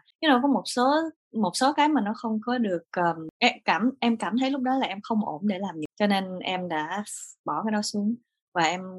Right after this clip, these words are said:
em, em cũng không nghĩ là, ồ, mình phải, you know, you, you have to do it all. Like, you don't, you know, mình không cần phải là, ô, mình vừa làm mẹ hay là vừa làm một người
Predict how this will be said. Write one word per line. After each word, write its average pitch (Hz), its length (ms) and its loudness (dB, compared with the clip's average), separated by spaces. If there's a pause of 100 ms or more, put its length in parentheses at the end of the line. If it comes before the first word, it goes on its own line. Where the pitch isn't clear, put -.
(160)
em, 214 340 4 (300)
em 202 160 -4
cũng 208 120 -2
không 220 200 2
nghĩ 175 140 -2
là, 226 120 0
ồ, 165 280 -4
mình 160 100 -8 (120)
phải, 180 400 -2
you 220 80 2
know, 190 100 2 (160)
you, 180 80 -8 (140)
you 185 80 -4
have 196 280 0
to 208 100 0
do 170 140 0
it 156 80 0
all. 170 260 0 (260)
Like, 175 220 0
you 208 100 4
don't, 196 120 -2 (240)
you 220 120 2
know, 180 100 0
mình 170 120 -6
không 196 220 -2
cần 175 120 -4 (120)
phải 165 160 -4
là, 202 160 -2
ô, 180 400 0
mình 160 320 -4
vừa 160 380 0
làm 151 320 0 (120)
mẹ 156 440 0
hay 175 140 0
là 160 280 0
vừa 156 160 0
làm 151 160 -2
một 147 120 -4
người 147 100 -6